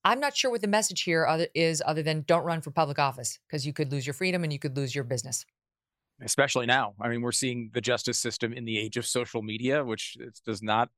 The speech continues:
Speaker 2: it's not a positive thing. Everyone's trying to be, make themselves into a star while they're trying to execute, uh, justice. And it's not the way it's supposed to work. It's supposed to be the opposite. Um, you know, uh, Tish James, who will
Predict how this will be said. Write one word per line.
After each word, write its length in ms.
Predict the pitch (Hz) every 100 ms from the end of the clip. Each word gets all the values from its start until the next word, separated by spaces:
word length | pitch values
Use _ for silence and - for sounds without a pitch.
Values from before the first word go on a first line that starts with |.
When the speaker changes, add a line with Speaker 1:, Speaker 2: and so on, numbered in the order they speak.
| _
Speaker 2:
it's 140 | - 117
not 100 | 120
a 20 |
positive 360 | 123 127 123
thing. 300 | - 151 107 -
Everyone's 300 | 117 120 113
trying 180 | - 123
to 60 |
be, 300 | 120 113 117 123
make 160 | 131 120
themselves 360 | 117 - 117 110
into 260 | 107 113
a 40 | 104
star 560 | - 113 127 107 104 - _ _ _ _
while 180 | 104 104
they're 140 | 110
trying 360 | - 117 107 101
to 160 | 110
execute, 480 | 107 98 104 110 107 -
uh, 140 | 107
justice. 520 | 101 117 - - - 110
And 320 | 107 110 -
it's 220 | - - _ _ -
not 180 | 110 113
the 60 |
way 120 | 113
it's 120 | 113 -
supposed 280 | 123 117
to 60 | 110
work. 300 | 151 165 - _ _ _
It's 80 | -
supposed 200 | 147 -
to 40 |
be 80 | 143
the 120 | 143
opposite. 380 | 151 170 - - _ _ _ _ -
Um, 360 | 104 104 101 95
you 100 | 120
know, 220 | 104 101 - -
uh, 80 | 110 -
Tish 220 | 156 143
James, 440 | - 127 165 196 -
who 120 | 127
will 520 | 110 110 110 - -